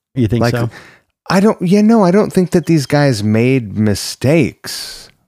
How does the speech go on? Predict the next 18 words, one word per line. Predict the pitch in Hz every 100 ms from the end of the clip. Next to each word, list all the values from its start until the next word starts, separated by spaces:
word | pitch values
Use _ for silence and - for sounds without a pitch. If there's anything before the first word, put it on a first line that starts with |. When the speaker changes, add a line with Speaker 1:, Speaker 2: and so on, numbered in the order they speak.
| _
Speaker 2:
Like, | - 117 104 -
it | 104 123
was, | 135 143
Speaker 1:
Yeah. | 170 175 - _ _ _ -
Speaker 2:
like, | 110
that | 147 147
wasn't | 160 165 135
an | 110 -
accidental | 110 107 - 110 98 101 92 85
sound | 71 - 95 101 71 64 -
or | -
tone. | - - 110 107 69 - - - _ _ _ - _ _ _
That | - 123
was | 123 113
Speaker 1:
Yeah. |
Speaker 2:
intentional, | 101 87 110 113 107 82 76 60 - _ _ _
you | - 95
know? | 92 92 107